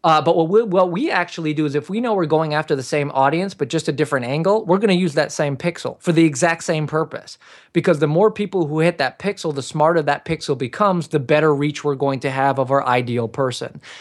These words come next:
So that's kind of another thing that people can realize is rather than having different pixels for each offer, which then requires Facebook to season all those separately, um, if you use the same pixel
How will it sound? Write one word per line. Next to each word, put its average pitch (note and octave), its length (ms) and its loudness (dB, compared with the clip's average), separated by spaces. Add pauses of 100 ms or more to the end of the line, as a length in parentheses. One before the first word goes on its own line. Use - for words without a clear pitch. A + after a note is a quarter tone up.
(120)
So E3 240 4
that's F#3 180 2
kind A3 180 0
of G#3 60 0
another F3 300 2
thing F#3 240 -4
that C#3 120 -2
people D3 220 -2
can C#3 180 -2
realize F#3 480 2
is B2+ 220 -2
rather D3 320 2
than E3 140 0
having D3+ 400 0
different E3 580 0
pixels D#3+ 400 -2
for C#3+ 240 -2
each E3 480 -2
offer, F3 640 2 (320)
which E3 180 2
then F3+ 320 2
requires D#3+ 580 0
Facebook D#3 520 -4
to C#3 100 -2
season E3 540 -2
all D3 260 4
those C3+ 300 2
separately, E3+ 880 -2 (440)
um, D3+ 200 2
if D3 100 -2
you D#3 80 -2
use F#3 160 0
the E3+ 80 -4
same F#3+ 260 0
pixel E3 460 0